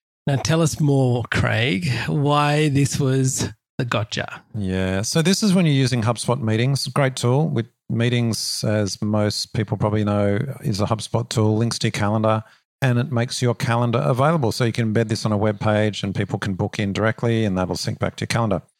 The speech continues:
Speaker 2: Our clients, they wanted their calendar availability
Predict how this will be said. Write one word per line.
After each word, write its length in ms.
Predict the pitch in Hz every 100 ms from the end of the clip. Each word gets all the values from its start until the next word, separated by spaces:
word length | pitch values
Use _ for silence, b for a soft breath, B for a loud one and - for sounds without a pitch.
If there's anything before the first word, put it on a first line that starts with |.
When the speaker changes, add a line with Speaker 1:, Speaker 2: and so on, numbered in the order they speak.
| _ _ -
Speaker 2:
Our 140 | 139 180
clients, 880 | - 214 226 202 117 113 131 - - _ _ - 113
they 260 | 143 185
wanted 680 | 185 175 170 - 110 101 113
their 140 | 117
calendar 760 | 107 - 135 151 139 123 104 - _ _ _ -
availability 1120 | 113 101 98 139 147 120 123 135 113 90 -